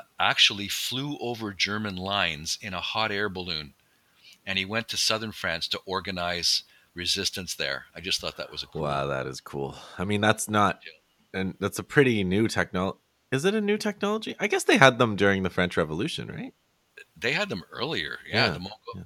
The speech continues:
Speaker 1: Montgolfier brothers, early seventeen hundreds, as far
Speaker 2: Yeah,
Speaker 1: as I know.
Speaker 2: yeah.
Speaker 1: Uh,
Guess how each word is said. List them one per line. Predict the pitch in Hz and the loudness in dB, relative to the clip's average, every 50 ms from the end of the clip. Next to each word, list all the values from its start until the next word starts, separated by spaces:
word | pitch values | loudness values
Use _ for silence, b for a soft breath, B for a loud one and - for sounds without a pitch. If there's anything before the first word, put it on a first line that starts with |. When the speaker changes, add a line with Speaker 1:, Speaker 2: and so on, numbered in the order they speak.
| - 95 | -8 -6
Speaker 1:
Montgolfier | 104 113 120 120 127 131 123 - - - 98 101 117 131 113 | -6 -4 -4 -4 -4 -4 -2 -2 -4 -2 -2 -2 -2 -2 -2
brothers, | 95 95 92 82 82 78 76 - | -4 -6 -6 -4 -2 0 -2 0
early | 98 107 123 127 110 | 0 -2 -4 0 0
seventeen | - - 113 98 107 101 - 104 90 | 2 2 2 0 -4 -6 -6 -6 -6
hundreds, | 90 85 95 113 113 82 73 78 85 | -6 -6 -8 -6 -8 -10 -10 -8 -8
as | 78 | -6
far | 85 87 85 | -4 -4 -4
Speaker 2:
Yeah, | 80 76 | -4 -4
Speaker 1:
as | 73 | -6
I | 82 - - _ _ _ _ _ - 80 | -8 -12 -14 _ _ _ _ _ -18 -16
know. | 73 | -16
Speaker 2:
yeah. | 69 67 _ _ _ _ _ _ _ _ _ _ B B B B B B B B B B B B B _ _ _ | -16 -18 _ _ _ _ _ _ _ _ _ _ B B B B B B B B B B B B B _ _ _
Speaker 1:
Uh, | - 117 104 101 104 113 | -2 0 4 4 4 4